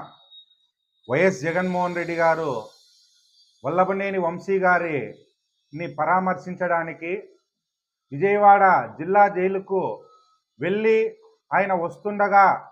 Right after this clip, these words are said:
వేలాది మంది అభిమానులు, కార్యకర్తలు అక్కడికి రావడం జరిగింది. పోలీసుల వన్ ఫార్టీ ఫోర్ సెక్షన్ ఉన్న బార్కెట్లు కట్టి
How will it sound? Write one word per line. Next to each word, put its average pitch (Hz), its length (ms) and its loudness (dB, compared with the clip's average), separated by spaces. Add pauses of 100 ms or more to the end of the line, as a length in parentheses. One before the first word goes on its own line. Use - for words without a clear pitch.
(1400)
వేలాది 214 560 6
మంది 214 300 0 (580)
అభిమానులు, 214 680 2 (340)
కార్యకర్తలు 208 760 2 (480)
అక్కడికి 202 400 0 (100)
రావడం 208 380 6
జరిగింది. 190 500 0 (960)
పోలీసుల 226 540 -2 (120)
వన్ 190 220 -2
ఫార్టీ 214 400 2
ఫోర్ 208 180 -4 (100)
సెక్షన్ 208 360 -4
ఉన్న 202 200 -4 (920)
బార్కెట్లు 226 680 2 (680)
కట్టి 196 400 -2